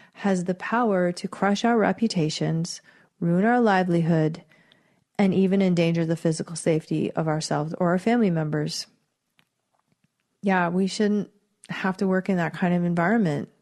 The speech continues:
That, that should just be obvious, but it isn't,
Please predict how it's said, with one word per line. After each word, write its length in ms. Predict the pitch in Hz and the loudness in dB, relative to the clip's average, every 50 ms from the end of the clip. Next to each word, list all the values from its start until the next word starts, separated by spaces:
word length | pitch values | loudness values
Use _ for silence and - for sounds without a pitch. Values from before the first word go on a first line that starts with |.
| _ _ _ _ _ _ | _ _ _ _ _ _
That, 240 | - 175 175 - - _ _ _ _ _ _ _ _ _ - | -4 -4 -4 -4 -6 _ _ _ _ _ _ _ _ _ -6
that 180 | - 170 175 170 | -4 -4 -4 -4
should 200 | - - 196 185 | -2 -4 -2 -2
just 200 | 190 190 180 - | -2 -4 -4 -2
be 120 | - 175 | -2 0
obvious, 760 | 160 175 196 202 196 175 156 95 151 165 - - - - - _ _ _ _ _ _ _ _ _ _ _ - | 0 2 0 0 0 -2 -2 -2 -4 -6 -8 -12 -14 -18 -20 _ _ _ _ _ _ _ _ _ _ _ -2
but 320 | - 175 156 143 - - _ _ _ _ _ _ _ _ _ _ _ _ _ _ _ _ _ _ - | 0 0 0 0 -4 -8 _ _ _ _ _ _ _ _ _ _ _ _ _ _ _ _ _ _ -4
it 120 | - 190 180 | -2 0 2
isn't, 600 | 202 226 226 185 156 131 - - - - - | 2 2 2 0 -4 -6 -8 -10 -14 -14 -16